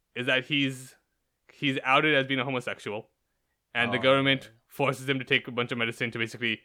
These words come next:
Speaker 1: completely destroy his libido, and then he, and the thing is, he commits suicide at the end.
Speaker 2: He's not
Speaker 1: That's, like,
Speaker 2: American,
Speaker 1: that's
Speaker 2: though, right?
Speaker 1: It is British. He's British.
Speaker 2: British, British, okay. So the British government forces him to take these medications, and then he kills, he suicides.
Speaker 1: Yeah, he commits suicide
Speaker 2: Commits
Speaker 1: 'cause of,
Speaker 2: suicide.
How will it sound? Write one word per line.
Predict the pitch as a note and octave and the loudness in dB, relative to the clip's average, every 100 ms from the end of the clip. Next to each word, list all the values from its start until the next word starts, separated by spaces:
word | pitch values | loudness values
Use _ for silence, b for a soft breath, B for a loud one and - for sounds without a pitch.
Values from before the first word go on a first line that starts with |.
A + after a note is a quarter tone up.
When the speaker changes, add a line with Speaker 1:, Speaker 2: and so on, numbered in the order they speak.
| _ _ _ _ _ _ - - - | _ _ _ _ _ _ -20 -16 -6
Speaker 1:
completely | C#3+ C#3 C3 | -2 2 0
destroy | A#2+ - B2 | 0 0 0
his | A2+ | 0
libido, | A2 A2 A2+ A#2 | -2 0 0 0
and | A#2+ | 2
then | C3+ B2 | 2 2
he, | - C#3 - - _ - | -4 -12 -12 -20 _ -6
and | C#3+ | -4
the | C#3+ | 0
thing | F#3 | 0
is, | E3+ | 0
he | C#3+ | -4
commits | - D#3+ - | -6 -6 -6
suicide | - E3 D#3+ D3+ A2+ | -6 -2 -2 0 0
at | G#2 | 0
the | G2 | -6
end. | F2+ _ _ | -12 _ _
Speaker 2:
He's | D3+ | -2
not | G3 | 0
Speaker 1:
That's, | B3 | 2
like, | C3 | 2
Speaker 2:
American, | C#3 B2 | 2 2
Speaker 1:
that's | G2+ | 0
Speaker 2:
though, | F#2+ | -8
right? | F#2+ F3 _ _ _ _ _ - | -12 -14 _ _ _ _ _ -4
Speaker 1:
It | D3+ | -4
is | C#3 | 0
British. | C3 G2 - _ | 0 -2 -8 _
He's | A2 | -12
British. | G#2+ G#2 | -8 -8
Speaker 2:
British, | F#2+ | -10
British, | G#2 G2 G2 | -14 -18 -18
okay. | - - _ _ _ _ _ _ - | -20 -20 _ _ _ _ _ _ -4
So | C#3 | -2
the | |
British | A#2+ D#3 G3+ | 2 4 4
government | D3+ C3+ C3 A#2+ - _ _ _ _ _ _ _ | 2 -2 -4 -6 -8 _ _ _ _ _ _ _
forces | C#3+ D3+ D3+ | -2 -2 -4
him | D#3+ | -6
to | |
take | D3+ | -6
these | C3 | -4
medications, | A#2+ A#2+ A#2+ A#2+ A2 | -6 -4 -6 -8 -12
and | G#2 | -12
then | A2+ | -12
he | A2+ - | -14 -16
kills, | - C3 A#2+ - - | -8 -6 -6 -12 -14
he | A#2 A2+ | -12 -12
suicides. | - C3 - F#2 F2+ _ _ _ _ _ - | -10 -10 -10 -14 -16 _ _ _ _ _ -8
Speaker 1:
Yeah, | C3 | -4
he | B2 | -4
commits | C3+ C3 | -4 -4
suicide | C3 A#2+ | -4 -2
Speaker 2:
Commits | B2 F#2+ | -2 -4
Speaker 1:
'cause | - G#2+ | -4 -4
of, | |
Speaker 2:
suicide. | F#2+ - F#2+ | -6 -16 -20